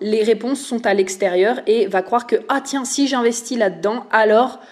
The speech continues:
euh, j'aurai les réponses que telle personne semble avoir et qu'on dirait que moi, je n'ai pas. » Que ce soit pour faire de l'argent, que ce soit pour attirer X, que ce soit pour avoir Y, et cetera, et cetera.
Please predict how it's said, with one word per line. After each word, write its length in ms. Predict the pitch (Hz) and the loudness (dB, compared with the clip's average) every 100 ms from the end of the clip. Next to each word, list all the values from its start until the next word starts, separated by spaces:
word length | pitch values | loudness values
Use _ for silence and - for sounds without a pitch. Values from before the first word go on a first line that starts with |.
| - _ - | -20 _ 0
euh, 640 | 202 190 185 - 170 175 - | 4 6 4 2 -2 -4 -4
j'aurai 320 | 190 214 247 | 0 2 2
les 100 | 247 | 2
réponses 420 | 214 220 254 269 | 0 0 -2 -4
que 120 | - 226 | -2 -2
telle 280 | 226 294 | 0 0
personne 440 | 294 262 - 277 262 | 0 -2 -2 -4 -4
semble 260 | 247 220 | -4 -2
avoir 380 | 202 190 226 240 | 0 2 0 0
et 100 | 208 | -2
qu'on 300 | 208 226 208 | -2 -2 -2
dirait 300 | 196 196 233 | -4 -2 -2
que 100 | 240 | 0
moi, 240 | 185 190 233 | -2 2 0
je 80 | 214 | 0
n'ai 120 | 214 | -2
pas. » 280 | 214 - - | -2 -8 -10
Que 80 | 185 | -6
ce 100 | 185 | -6
soit 160 | 185 214 | -6 -6
pour 140 | - | -6
faire 180 | 220 196 | -6 -2
de 60 | 180 | -2
l'argent, 320 | 170 170 175 | -4 -8 -14
que 80 | - | -12
ce 100 | 170 | -8
soit 160 | 185 | -8
pour 140 | 170 165 | -6 -8
attirer 320 | 160 - 180 | -8 -8 -8
X, 280 | 202 190 - | -8 -10 -10
que 80 | 170 | -12
ce 100 | - | -8
soit 140 | 180 | -8
pour 260 | 175 156 175 | -8 -10 -8
avoir 220 | 170 160 | -8 -8
Y, 420 | 196 175 175 175 - | -8 -6 -6 -6 -12
et 80 | 190 | -12
cetera, 400 | - 180 - 190 | -10 -12 -10 -12
et 40 | |
cetera. 340 | 190 165 165 | -10 -12 -12